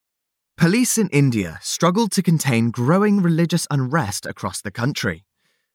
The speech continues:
Muslims have protested against the anti-Islamic remarks made by members of the ruling Bharatiya Janata Party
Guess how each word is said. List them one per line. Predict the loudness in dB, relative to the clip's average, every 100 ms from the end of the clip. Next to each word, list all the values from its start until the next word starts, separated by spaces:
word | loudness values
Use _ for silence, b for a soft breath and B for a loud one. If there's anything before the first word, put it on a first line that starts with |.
| _ 2
Muslims | 2 4 0 0 0
have | -2 0
protested | 0 2 0 0 0 0
against | 0 -2 -2
the | -4
anti-Islamic | 0 0 2 -2 0 0 -2 -2
remarks | -2 2 2 0 -4 -12 b b
made | 2 2 2
by | 2
members | 4 4 4 2 -2
of | -4
the | -2
ruling | 2 2 2 0
Bharatiya | 0 0 0 -2 -2
Janata | 0 0 0 0 -4
Party | 0 0 0 -4 -8